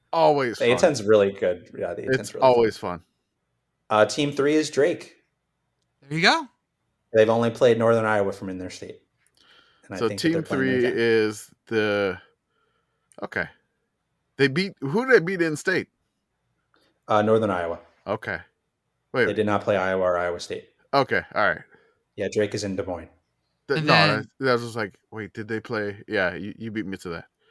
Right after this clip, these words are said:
Speaker 1: I
Speaker 3: And
Speaker 1: was
Speaker 3: our
Speaker 1: not thinking
Speaker 2: And they
Speaker 1: of
Speaker 2: didn't
Speaker 1: Butler.
Speaker 2: play, like, they didn't play, like, Grinnell or anybody, like, in D two or
Speaker 1: Grinnell,
Speaker 2: D three,
Speaker 1: with the
Speaker 2: like
Speaker 1: guy
Speaker 2: some
Speaker 1: that shoots,
Speaker 2: teams
Speaker 1: like,
Speaker 2: are.
Speaker 1: nine hundred threes in one
Speaker 2: Yeah,
Speaker 1: game.
Speaker 2: yeah.
Speaker 1: <laughs>
Speaker 2: No, they did not play them. I guess they didn't want that smoke. Um,
Speaker 1: No, they didn't want it.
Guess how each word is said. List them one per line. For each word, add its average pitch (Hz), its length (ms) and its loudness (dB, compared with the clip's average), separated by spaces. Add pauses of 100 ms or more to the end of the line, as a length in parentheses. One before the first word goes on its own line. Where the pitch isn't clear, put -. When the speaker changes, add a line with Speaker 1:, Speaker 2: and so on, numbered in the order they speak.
(220)
Speaker 1:
I - 60 0
Speaker 3:
And 117 60 2
Speaker 1:
was 151 80 0
Speaker 3:
our 143 80 2
Speaker 1:
not 117 120 2
thinking 117 240 0
Speaker 2:
And - 0 -
they 117 40 6
Speaker 1:
of 117 40 2 (120)
Speaker 2:
didn't 92 120 0
Speaker 1:
Butler. 98 80 4
Speaker 2:
play, 107 100 8
like, 101 320 2 (520)
they 110 80 0
didn't 110 200 2
play, 107 160 4
like, 101 200 4
Grinnell 95 400 -2
or 87 100 -6
anybody, 87 480 -10
like, - 380 -18
in 92 220 -12
D - 20 -16
two - 0 -
or 120 200 -2
Speaker 1:
Grinnell, 104 460 0
Speaker 2:
D 87 120 -10
three, 113 180 -2
Speaker 1:
with 110 80 0
the 113 60 2
Speaker 2:
like 107 80 4
Speaker 1:
guy - 20 6
Speaker 2:
some 110 80 2
Speaker 1:
that 104 140 -2
shoots, 104 220 -6
Speaker 2:
teams - 20 -6
Speaker 1:
like, 98 160 0
Speaker 2:
are. - 100 -20
Speaker 1:
nine 98 320 -2
hundred 98 320 -8
threes 95 280 -8
in 92 120 -10
one 87 100 -4
Speaker 2:
Yeah, 101 240 4 (140)
Speaker 1:
game. 107 180 4
Speaker 2:
yeah. 110 240 4 (120)
Speaker 1:
<laughs> - 1120 0
Speaker 2:
No, 135 320 10
they 127 120 10
did 131 160 4
not 127 200 10
play 110 180 8
them. 104 300 2
I 117 140 0
guess 123 160 2
they 113 100 6
didn't 113 160 4
want 110 180 6
that 101 140 2
smoke. 87 340 -8 (160)
Um, 117 220 6
Speaker 1:
No, 156 100 8
they 143 200 2
didn't 180 140 6
want 175 200 6
it. - 80 -2